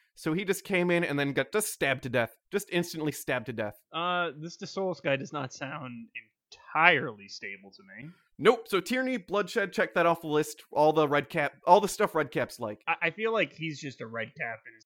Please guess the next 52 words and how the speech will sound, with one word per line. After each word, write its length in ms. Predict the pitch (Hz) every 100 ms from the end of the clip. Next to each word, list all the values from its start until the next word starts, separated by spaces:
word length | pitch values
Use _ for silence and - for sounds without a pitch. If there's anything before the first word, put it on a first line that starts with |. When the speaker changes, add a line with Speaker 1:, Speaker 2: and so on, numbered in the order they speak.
| -
Speaker 1:
Pre-, 180 | 277 254
he's 180 | 254 247
pretty 240 | 285 220
bad. 340 | 151 139 110 - _ _ _ _ _ _
Speaker 2:
Like, 240 | 196 175 151
did 140 | 185
he 140 | 185 165
have, 480 | 175 180 170 151
did 120 | 165 165
he 80 |
have, 180 | 160 165
like, 260 | 165 156 139
uh, 420 | 135 127 123 120 - _ _ _
black 220 | 139 139
eyeliner? 560 | 135 131 139 147 156 156
That, 180 | 143 147
that's 200 | 160 -
the 100 | 143
dead 240 | 135 123
giveaway. 240 | 120 110 113
Speaker 1:
He 80 | 226
was 200 | 262 202 _
David 320 | 220 196 185
Bowie 240 | 151 156 160
from 180 | 160 131
Labyrinth. 520 | 123 127 147 147 - _
Speaker 2:
Hmm. 680 | 139 139 135 131 131 127 127 120 _ -
Okay, 320 | 135 - 117 110 _ -
I 100 | 139
see. 300 | - 127 120 _ _ _ _
Stealing 300 | - - 156
all 160 | 147 147
the 80 | 139
children. 380 | - 117 113 117 _ _ _ _ -
Oh 120 | 185
yeah, 280 | 202 220 190
he 120 | 147
was 240 | 175 220
actually 300 | 165 151 175
stealing 340 | 156 - 180 180
Speaker 1:
Yeah, 100 | 156
Speaker 2:
all 60 |
the 80 | 170
children. 240 | - 208 220
Speaker 1:
he 40 |
was 120 | 220
totally 300 | - 220 208
stealing 380 | 180 - 302 302
all 140 | 185
the 100 | 180
Speaker 2:
<laughs> 20 | 311
Speaker 1:
children. 400 | - - 107